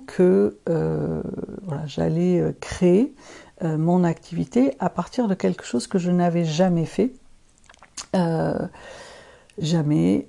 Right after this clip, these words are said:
euh, que je, je n'imaginais même pas avoir l'idée de ça, euh, quelques, quelques mois avant. Et, euh, il a fallu, voilà, cette, cet électrochoc, en fait,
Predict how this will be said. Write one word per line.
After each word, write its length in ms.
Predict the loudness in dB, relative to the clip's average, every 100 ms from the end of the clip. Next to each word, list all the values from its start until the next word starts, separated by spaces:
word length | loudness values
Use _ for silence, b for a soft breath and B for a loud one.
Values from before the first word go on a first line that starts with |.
| 0
euh, 300 | 0 2 -2
que 200 | -4 -8
je, 480 | -6 -4 -2 -2 -4
je 180 | -6 -2
n'imaginais 720 | 0 2 4 4 2 2 2
même 240 | 4 4
pas 100 | 6
avoir 300 | 4 6 4
l'idée 500 | 4 2 4 4 6
de 180 | 4 0
ça, 500 | -2 0 2 2 0 -2
euh, 300 | -2 0 -2
quelques, 920 | -2 -2 -4 -6 -4 -2 -4 -4 -6 -6
quelques 300 | -8 -6 -4
mois 400 | 0 2 2 2
avant. 420 | 0 0 0 -2 -4 B B B B B 4
Et, 380 | 6 6 4 2
euh, 1080 | 0 2 2 0 -2 -2 -2 -2 -4 -6 -8 -10 -14 -20 _ _ _ _ _ -4
il 140 | -2
a 80 | -2
fallu, 420 | -2 0 2 2
voilà, 240 | 0 -2
cette, 400 | -6 -10 -12 -8 -6 -6
cet 360 | -6 -8 0 4
électrochoc, 840 | 4 4 0 0 0 4 4 4 0
en 140 | 0
fait, 420 | 2 2 2 -2